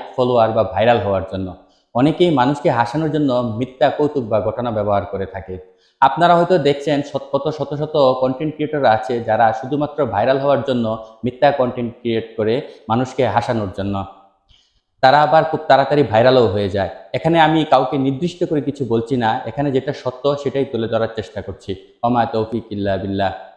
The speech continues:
আপনারা যে এই মিথ্যা বলে ভিডিও তৈরি করে আপলোড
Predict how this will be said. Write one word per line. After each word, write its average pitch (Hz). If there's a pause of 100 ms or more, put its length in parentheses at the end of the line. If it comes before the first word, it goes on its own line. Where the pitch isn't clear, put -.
(280)
আপনারা 185
যে 170
এই 180
মিথ্যা 151
বলে 139
ভিডিও 135
তৈরি 156
করে 127
আপলোড 113